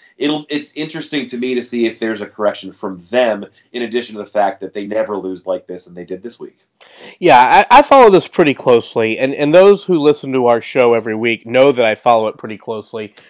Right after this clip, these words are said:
Speaker 2: 'cause I, I was doing great at the beginning of the season, quote unquote, fading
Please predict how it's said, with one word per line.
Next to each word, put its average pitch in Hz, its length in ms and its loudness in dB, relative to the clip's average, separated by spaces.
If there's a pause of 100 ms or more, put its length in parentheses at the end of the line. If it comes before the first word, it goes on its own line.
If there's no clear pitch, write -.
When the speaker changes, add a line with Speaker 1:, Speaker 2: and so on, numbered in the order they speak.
(160)
Speaker 2:
'cause 160 120 -6
I, 190 80 2 (200)
I 180 60 -2
was 196 200 0
doing 208 300 -2
great 131 400 -2
at 120 100 -14
the 131 80 -10
beginning 143 340 -2
of 135 60 -2
the 127 80 -6
season, 131 420 -6 (300)
quote 180 220 4
unquote, 156 420 2
fading 170 760 0